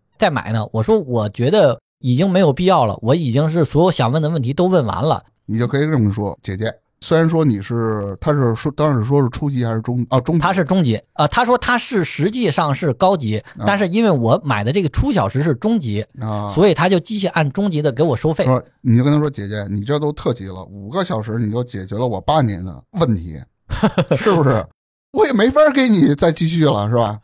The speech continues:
Speaker 2: 我觉得，
Speaker 1: 对，对。
Speaker 2: 我觉得挺好，挺好，你这，这个钱花的是值的，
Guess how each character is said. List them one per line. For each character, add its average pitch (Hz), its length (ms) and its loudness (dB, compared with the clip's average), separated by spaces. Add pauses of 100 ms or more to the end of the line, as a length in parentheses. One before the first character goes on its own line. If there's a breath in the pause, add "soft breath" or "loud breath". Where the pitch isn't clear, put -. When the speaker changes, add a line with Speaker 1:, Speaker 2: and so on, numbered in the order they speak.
Speaker 2:
我 107 120 -6
觉 120 120 -6
得， 139 80 2
Speaker 1:
对， 127 80 4
对。 127 120 4
Speaker 2:
我 120 40 4
觉 151 80 2
得 170 40 2
挺 165 160 -6
好， 143 280 -6
挺 120 120 -8
好， 107 220 -4
你 107 220 -8
这， 117 260 -6 (220)
这 208 200 2
个 110 120 0
钱 104 200 -6
花 143 140 -4
的 143 100 -2
是 101 120 -8
值 92 220 -12
的， 131 200 -10